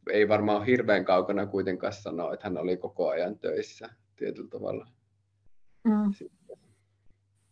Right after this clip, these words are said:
Speaker 2: Kyllä. Ja sitten tietysti toisaalta se, että koska siihen, siihen niin kuin, ähm, kun se on tosiaan muutakin kuin vain,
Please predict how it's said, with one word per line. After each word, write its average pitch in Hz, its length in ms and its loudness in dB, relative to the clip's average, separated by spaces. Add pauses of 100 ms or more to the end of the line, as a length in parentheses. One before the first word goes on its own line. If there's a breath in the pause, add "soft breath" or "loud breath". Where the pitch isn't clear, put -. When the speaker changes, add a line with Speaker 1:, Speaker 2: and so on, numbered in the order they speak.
(160)
Speaker 2:
Kyllä. 175 300 -6 (520 loud breath)
Ja 220 80 6
sitten 294 220 8
tietysti 254 300 6
toisaalta 226 460 4
se, 202 160 2
että 190 180 0
koska 180 240 -4
siihen, 185 400 4 (580 soft breath)
siihen 185 340 -2
niin 180 200 -8
kuin, 175 340 -8 (120)
ähm, 165 300 -4 (1120)
kun 202 140 6
se 208 100 10
on 202 80 8
tosiaan 196 340 6
muutakin 170 560 -4
kuin 156 220 0
vain, 156 300 0